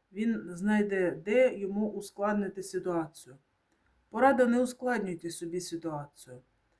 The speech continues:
Планета місяць, вона показує батьківські обов'язки, а також якісь таємниці. І порада полягає в тому, що іноді не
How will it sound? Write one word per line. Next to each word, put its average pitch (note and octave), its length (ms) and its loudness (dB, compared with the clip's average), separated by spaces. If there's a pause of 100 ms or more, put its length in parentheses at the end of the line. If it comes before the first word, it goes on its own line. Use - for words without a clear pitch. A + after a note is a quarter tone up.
(160)
Планета A#3+ 440 2
місяць, C4 500 4
вона G#3+ 260 0
показує G#3+ 560 -2
батьківські G#3 640 -4
обов'язки, F#3 800 0
а G3+ 80 -2
також G3+ 540 -4 (680)
якісь G3 360 -4
таємниці. F#3 920 -2 (520)
І F#3 60 -16
порада A3 400 0
полягає G#3 440 2
в G#3 80 -2
тому, C4+ 340 2
що G3+ 200 -4
іноді G#3 540 0
не G3+ 340 0